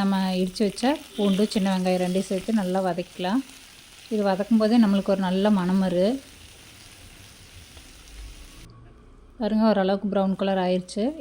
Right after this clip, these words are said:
இப்போ இது கூட நம்ம கொஞ்சமா மஞ்சத்தூள், கொஞ்சமா காஷ்மீரி சில்லி பொடி, இல்லைன்னா காரத்துக்குள்ள மிளகாத்தூள் சேர்த்துனாலும் சேர்த்திக்கலாம். நம்மளுக்கு எது தேவையோ அது சேர்த்திக்கலாம். உங்களுக்கு காரம் எப்படி வேணுமோ அப்படி சேர்த்திக்கங்க. இதையும் சேர்த்து ஒரு வதக்கு வதக்கி விட்டு,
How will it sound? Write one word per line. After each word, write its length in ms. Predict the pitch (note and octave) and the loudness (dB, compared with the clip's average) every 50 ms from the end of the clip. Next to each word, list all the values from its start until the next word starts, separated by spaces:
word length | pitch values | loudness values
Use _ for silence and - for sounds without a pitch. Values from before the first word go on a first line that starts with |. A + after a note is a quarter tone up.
| G#3+ G#3 | -6 -6
இப்போ 220 | - A3 G#3+ G#3+ G3+ | -4 -2 -2 -2 -2
இது 80 | G3 F#3+ - G3+ | -2 -2 -2 0
கூட 100 | G3+ A3+ A3+ G#3 | 2 2 2 2
நம்ம 200 | G3+ G3+ A#3+ D4 D4+ D4 - - - - - - - - - - - _ - - | 4 4 4 2 2 0 -6 -18 -20 -20 -20 -20 -20 -20 -20 -20 -20 _ -4 -2
கொஞ்சமா 280 | A#3 G3+ F#3+ G#3+ G#3+ A3+ A3+ | 0 2 2 4 6 6 6
மஞ்சத்தூள், 440 | G#3 G3 F#3+ G3+ G3+ - G#3 G3 G3 F#3+ G3+ B3+ D#4+ E4 - - _ _ _ _ _ _ _ _ _ _ _ - | 4 4 2 0 0 0 0 0 2 2 2 2 2 0 -2 -14 _ _ _ _ _ _ _ _ _ _ _ -4
கொஞ்சமா 300 | A3 G3+ F#3+ G3+ G3+ A3 - | -2 -2 -2 -2 -2 -2 0
காஷ்மீரி 400 | - G3 F#3 F#3+ - G#3+ G3 F#3+ - | 0 0 0 0 0 -2 -2 -2 -2
சில்லி 160 | - G3 F#3+ F#3+ - | -4 -4 -4 -2 -2
பொடி, 160 | F#3+ G3+ C#4+ D#4 | -2 0 0 2
இல்லைன்னா 240 | D4 B3+ G#3+ G#3+ A3+ - | 2 4 4 2 2 2
காரத்துக்குள்ள 520 | G#3+ G3 G3 G#3 - G#3+ G3+ - G#3 G3 G3 F#3+ F#3+ F#3+ F#3 F#3 F#3 F#3 F#3 | 2 0 0 0 -2 -6 -4 -2 -2 0 0 0 2 0 0 0 -2 -2 -2
மிளகாத்தூள் 500 | F#3 F#3 F#3 F#3+ G3 F#3+ - F#3+ F3+ G3 F#3+ | -2 -2 -2 -2 -2 -2 -4 -4 -4 -4 -2
சேர்த்துனாலும் 440 | - F#3+ F#3+ - G3 F#3+ F#3+ A3 G#3+ | -4 -4 -4 -4 -4 -4 -4 -2 -2
சேர்த்திக்கலாம். 480 | - F#3 F3 - F#3+ - F#3 F#3 F3+ F#3 F#3 | -2 -4 -4 -4 -6 -6 -4 -4 -4 -4 -4
நம்மளுக்கு 320 | F#3 F#3+ F#3+ G3 - G3+ | -2 -2 -2 -2 0 0
எது 80 | F#3+ F#3 F#3 F#3+ | 0 0 -2 -2
தேவையோ 240 | G3+ F#3 F3+ F#3+ A3+ B3+ | -2 0 0 0 0 -2
அது 80 | A#3+ - | -2 -4
சேர்த்திக்கலாம். 540 | - F3+ F3+ - G3+ - F#3 F#3 F3+ F#3 - | -4 -6 -6 -8 -10 -8 -6 -6 -6 -4 -4
உங்களுக்கு 280 | A#3+ G3+ G3 G3 F#3+ - G3+ | -4 -4 -4 -4 -6 -6 -6
காரம் 240 | F#3+ F#3+ G3 G3+ F#3 | -4 -2 -2 -4 -4
எப்படி 200 | - G3 F#3 F3+ | -4 -4 -4 -2
வேணுமோ 240 | F#3 F#3 F#3 G#3 B3+ C4+ | -2 0 2 2 4 2
அப்படி 160 | A#3+ A3+ F#3+ - - | 2 0 -4 -6 -6
சேர்த்திக்கங்க. 500 | G#3 F#3 - G3 - - G3 F#3+ G3+ B3 - - - - _ _ _ _ _ _ _ _ - - _ _ _ _ _ - - - - | -8 -10 -10 -12 -12 -8 -8 -8 -6 -8 -10 -14 -20 -20 _ _ _ _ _ _ _ _ -20 -20 _ _ _ _ _ -20 -18 -12 -8
இதையும் 220 | A3 G#3+ A3 G#3+ - | -4 -4 -4 -4 -4
சேர்த்து 300 | G#3+ G3+ G3 - A#3+ G#3+ | -4 -4 -2 -2 -2 0
ஒரு 80 | G3 G3 G3 | 0 0 -2
வதக்கு 240 | F#3 G3 G3 - G3+ | -2 -2 -4 -4 -4
வதக்கி 220 | F#3 G3 - G3 | -4 -4 -6 -8
விட்டு, 220 | F3+ - - A#3+ | -8 -6 -4 -4